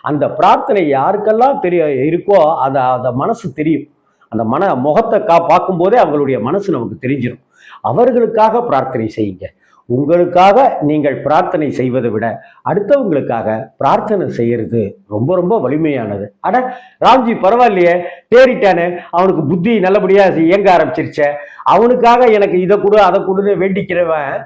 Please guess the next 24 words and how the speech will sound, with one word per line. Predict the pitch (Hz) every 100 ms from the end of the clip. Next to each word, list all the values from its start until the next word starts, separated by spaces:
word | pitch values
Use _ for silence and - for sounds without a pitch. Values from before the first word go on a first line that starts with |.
| _ _
இப்போ | 180 185 247
என்னடான்னா | 254 254 262 254 254 196
அடுத்தவங்களுக்காக | 214 294 269 233 226 220
வேண்டிக்கிறானேன்னு | 202 202 170 180 170 160 196 220 135 156 131 _ -
அந்த | 135 139 131
வல்லக்கோட்டை | 120 170 208 185 175 156 113
முருகனே | 147 151 165 165
நினைப்பான், | 131 113 - _ _ _ _
அந்த | 139 147 135
திருப்பட்டூர் | 190 196 208 - 151 98
பிரம்மாவே | 107 135 165 156 196
நினைப்பார், | 139 127 127 104 -
ஏன் | 143 175 - - - -
திருப்பதியில | 196 196 226 202 196 175
குடிகொண்டிருக்கிற | 160 165 156 151 143 165 170 151 - -
பிரசன்ன | 127 196 208 214
வெங்கடாஜலபதியே | 170 139 180 190 185 165 151 147 196
நினைப்பார். | 170 131 135 117 - _ _ _ -
அப்பா, | 120 - - 202 - - - _
சரி, | 165 156 101 135
முதல் | 147 208 233
வேலையா | 151 143 156
என்ன | 143 147
செய்வோம், | 143 117 135 127 98 135